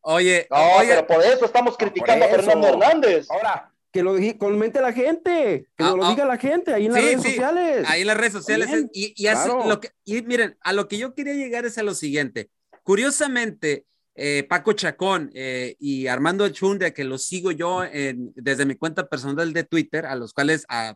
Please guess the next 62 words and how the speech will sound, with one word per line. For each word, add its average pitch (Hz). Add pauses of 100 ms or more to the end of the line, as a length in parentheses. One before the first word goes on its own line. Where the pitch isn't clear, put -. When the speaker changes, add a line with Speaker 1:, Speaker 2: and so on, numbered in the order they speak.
Speaker 1:
por 117
ejemplo, 117
a, 110
a 123
Ramos 127
Rizo 147
le 143
mandamos 143
un 170
saludo, 156
que 131
ya 131
fue 151
invitado 147
una 147
vez 139
aquí 143
en 143
La 135
Hora 147
del 131
Taco. 135 (320)
Los 120
dos 160
coinciden 220
en 175
que 143
era 165
penal. 156 (420)
Este 120
Speaker 2:
Sí, 131 (200)
es 113
que 175
sí -
hay 175
un 190
contacto 175
de 170
por 139
medio, 165
teacher, 165
Speaker 1:
Exactamente. 196
Speaker 2:
pero -
Speaker 1:
Y 208
tú, 247
lo 214
que 208
tú 277
estás 285
argumentando, 240
justamente, 233
eh, 156
Felipe 202
Ramos 170
Ruiz 175
lo 156
acaba, 156
lo 131
acaba 156
de 127
decir. 110 (280)
Entonces, 190